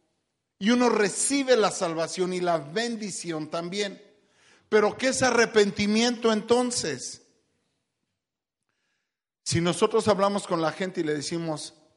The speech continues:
"Usted tiene que tener un arrepentimiento genuino, si es que usted es salvo", ¿cuántos salvos hay aquí esta noche?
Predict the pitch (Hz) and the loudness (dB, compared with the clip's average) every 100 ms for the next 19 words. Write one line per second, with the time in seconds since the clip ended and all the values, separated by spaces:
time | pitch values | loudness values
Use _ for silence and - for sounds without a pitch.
0 | _ _ _ 151 - 165 170 165 160 156 | _ _ _ -14 -8 -6 -4 -4 -6 -6
1 | 143 147 156 147 123 117 120 113 123 139 | -4 -4 -4 -6 -6 -8 -10 -10 -8 -8
2 | 135 - 123 131 151 123 110 135 _ _ | -10 -10 -8 -6 -6 -6 -10 -16 _ _
3 | _ _ _ _ _ - 170 175 - 147 | _ _ _ _ _ -2 0 0 -2 -4
4 | 160 143 143 - 156 143 113 113 117 - | -2 -2 -2 -4 -4 -4 -8 -14 -14 -4
5 | 165 165 160 165 160 147 147 139 139 147 | -4 -4 -6 -6 -6 -8 -8 -8 -10 -12
6 | 139 - 135 139 - 131 | -12 -12 -12 -14 -18 -20